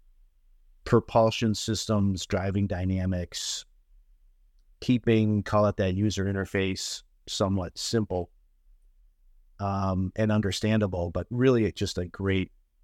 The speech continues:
a great machine, uh, uh, in terms of, like, a road vehicle.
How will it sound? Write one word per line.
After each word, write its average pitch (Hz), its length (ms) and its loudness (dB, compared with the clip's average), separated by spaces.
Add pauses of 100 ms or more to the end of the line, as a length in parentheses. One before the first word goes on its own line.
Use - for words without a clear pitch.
(400)
a - 80 -2
great 104 420 0
machine, 82 560 -4 (720)
uh, 85 300 -12 (300)
uh, 104 160 -2
in 123 100 4
terms 117 300 4
of, 104 40 -2
like, 107 140 2
a 98 60 0
road 101 280 0
vehicle. - 400 -10